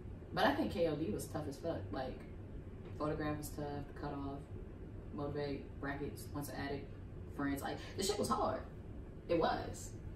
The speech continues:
I think he had, like, what, like, two songs on there that were, like, main singles that everybody could listen to. Um,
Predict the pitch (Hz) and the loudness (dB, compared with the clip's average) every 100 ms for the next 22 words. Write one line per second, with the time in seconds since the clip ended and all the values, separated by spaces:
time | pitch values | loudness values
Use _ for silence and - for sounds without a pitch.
0 | - 180 214 208 202 - 156 147 - 147 | 2 4 8 8 6 2 2 2 2 2
1 | 147 - - - - - - - - 190 | 0 0 -4 -4 -8 -10 -10 -8 -2 0
2 | - 151 160 170 170 175 160 139 147 - | 4 4 4 0 0 0 0 0 0 -2
3 | - 139 143 147 147 151 156 175 190 165 | -2 -2 0 0 0 2 2 2 0 -2
4 | 139 139 143 147 143 151 139 147 160 175 | -2 2 2 2 0 0 0 0 -2 -4
5 | 180 202 - - - - - - - - | -4 -6 -8 -10 -8 -8 -8 -8 -6 -4
6 | 269 262 262 262 | -2 -4 -6 -6